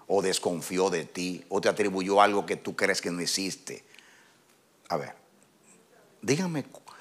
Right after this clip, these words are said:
¿nunca perdieron una noche sin dormir porque alguien dijo un comentario de ustedes? O, pero diga, levanten la mano el que nunca le ha pasado eso.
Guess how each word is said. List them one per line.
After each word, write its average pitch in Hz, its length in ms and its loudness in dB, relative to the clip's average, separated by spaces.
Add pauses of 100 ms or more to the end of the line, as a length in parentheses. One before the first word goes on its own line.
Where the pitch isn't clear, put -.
(1200)
¿nunca 202 400 2
perdieron 160 480 4
una 165 260 2
noche 139 400 4
sin 120 240 2
dormir 110 580 2 (1000)
porque 117 320 4
alguien 147 320 4
dijo 135 140 4
un 143 100 4
comentario 120 760 2
de 113 80 2
ustedes? 117 460 0
O, 120 60 4
pero 110 120 2
diga, 98 360 2
levanten 180 440 8
la 160 120 8
mano 156 260 6
el 143 120 2
que 139 120 4
nunca 151 440 4
le 110 80 6
ha 101 100 4
pasado 85 420 0
eso. - 320 -12